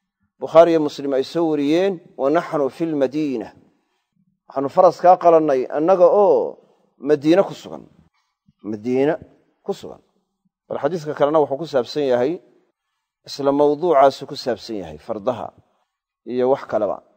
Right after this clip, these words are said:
Marka bal isagana aan ku darno. Can Jaabir ibni Cabdillaahi radiyallaahu canhuma anna Rasuula Allaahi sallallahu alayhi wa sallam nahaa can luxuumi alxumuri alahliya. Jaabir ibni Cabdillaahi waxa uu sheegay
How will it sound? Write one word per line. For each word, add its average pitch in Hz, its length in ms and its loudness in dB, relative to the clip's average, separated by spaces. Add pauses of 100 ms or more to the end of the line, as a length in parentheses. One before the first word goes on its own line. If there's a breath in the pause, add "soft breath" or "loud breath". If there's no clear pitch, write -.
Marka 113 260 -8
bal 110 140 -6
isagana 127 340 -6
aan 104 60 -10
ku 110 100 -14
darno. 78 320 -14 (880)
Can 147 140 -4
Jaabir 196 320 10
ibni 180 80 -2
Cabdillaahi 165 560 6
radiyallaahu 160 480 6
canhuma 151 400 2
anna 147 180 2
Rasuula 143 340 2
Allaahi 147 200 6
sallallahu 143 400 0
alayhi 135 220 4
wa - 100 -14
sallam 147 160 -2 (100)
nahaa 143 520 2 (100)
can 123 200 -6
luxuumi 175 440 -2
alxumuri 160 480 -2
alahliya. 165 640 2 (1400)
Jaabir 156 260 6
ibni 156 140 0
Cabdillaahi 151 480 4
waxa 156 220 4
uu 135 80 2
sheegay 143 460 4